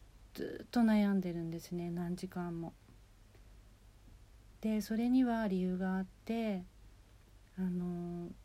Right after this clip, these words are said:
まあ、表面的な理由としてはね、あの、まあ、子供というものをね、やっぱり連れて帰ると、彼らはやはり、あの、裕福ではないので、食べるものもね、やっぱり毎日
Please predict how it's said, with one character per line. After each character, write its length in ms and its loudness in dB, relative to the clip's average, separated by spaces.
ま 80 2
あ、 60 0
表 80 0
面 240 6
的 260 0
な 120 6
理 100 2
由 140 0
と 160 -6
し 80 -10
て 140 -2
は 140 -2
ね、 220 -4
あ 100 -6
の、 480 -8
ま 240 -6
あ、 20 -14
子 160 -6
供 520 -2
と 120 -2
い 100 2
う 40 2
も 140 4
の 260 0
を 60 -6
ね、 120 -4
や 40 -4
っ 40 -10
ぱ 80 -2
り 160 -2
連 100 -2
れ 80 -2
て 120 -6
帰 280 -2
る 160 -6
と、 240 -2
彼 240 0
ら 140 0
は 180 -4
や 100 -8
は 120 -4
り、 120 -6
あ 40 -8
の、 340 -8
裕 160 0
福 260 -6
で 120 -6
は 120 -8
な 200 -6
い 80 -6
の 180 -8
で、 180 -6
食 140 -2
べ 80 4
る 120 0
も 140 0
の 120 -8
も 120 -6
ね、 200 -4
や 60 -6
っ 60 -8
ぱ 120 -8
り 140 -8
毎 220 -4
日 400 -10